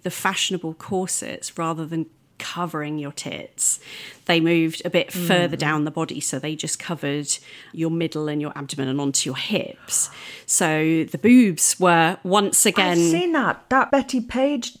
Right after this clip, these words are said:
Speaker 2: sported that, didn't she? That kind of midriff corset thing.
Speaker 1: Yeah, so they started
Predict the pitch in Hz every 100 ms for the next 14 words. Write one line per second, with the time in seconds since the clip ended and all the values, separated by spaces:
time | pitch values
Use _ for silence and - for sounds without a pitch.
0 | - - - 196 180 - 156 156 127 220
1 | 208 185 165 180 - 190 180 170 180 190
2 | 165 156 165 165 151 - - - 170 160
3 | - 147 - - - - - 156 131 135
4 | 165 190 196 165 - 196 196 - - 214
5 | 220 - 196 180 170